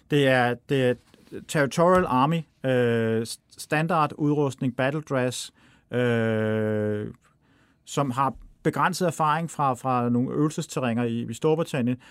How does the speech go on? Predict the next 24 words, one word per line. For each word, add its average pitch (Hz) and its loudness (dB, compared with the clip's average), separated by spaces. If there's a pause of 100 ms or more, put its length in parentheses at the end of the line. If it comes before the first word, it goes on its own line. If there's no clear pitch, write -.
(200)
lige 180 4
pludselig 165 -2
befinder 156 0
sig 127 -2
i, 117 -2
øh, 104 -2 (100)
nord 170 0
for 165 -4
Trondheim 143 0 (640)
og, 135 0
og, - -14
og 135 -8
skal - -10
kæmpe 156 0 (100)
i, 135 0
i 147 0
et 127 -4
fjeld 170 -4 (180)
mod, 135 2
øh, 110 0 (140)
mod, 139 -4 (500)
øh, 123 -2 (440)
relativt 190 0
bedre 143 4